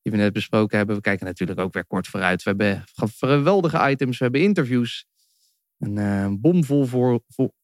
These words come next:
bomvol voorjaar. Ook voor ons. We hopen dat je er dan weer bij bent.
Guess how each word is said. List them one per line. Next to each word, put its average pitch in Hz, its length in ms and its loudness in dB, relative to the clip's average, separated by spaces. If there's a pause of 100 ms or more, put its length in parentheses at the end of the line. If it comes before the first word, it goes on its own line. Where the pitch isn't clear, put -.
(140)
bomvol 214 580 4
voorjaar. 160 760 2
Ook - 200 -6
voor 113 120 -10
ons. 147 360 -6 (800)
We - 80 -8
hopen 135 220 -2
dat 107 140 -4
je 101 120 -6
er 101 80 -4
dan 104 160 0
weer 113 160 0
bij 123 160 0
bent. 113 280 -6